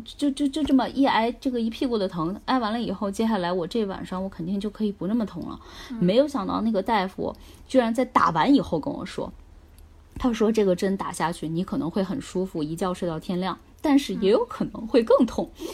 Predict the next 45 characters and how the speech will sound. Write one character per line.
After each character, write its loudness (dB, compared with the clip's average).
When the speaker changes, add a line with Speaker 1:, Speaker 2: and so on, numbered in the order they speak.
Speaker 1:
因 4
为 2
杜 0
冷 0
丁 0
有 0
协 -2
调 -2
宫 2
缩 2
的 -2
效 0
果。 -6
<laughs> -4
我 8
心 6
想， 6
<laughs> 8
我 4
心 -2
想， -2
你 -4
早 6
干 0
嘛 6
去 0
了？ 4
你 -2
为 6
什 0
么 4
不 -2
早 4
跟 4
我 6
说 4
这 -4
件 0
事 -2
情？ 0
反 8
正 8
我 4
当 6
时 2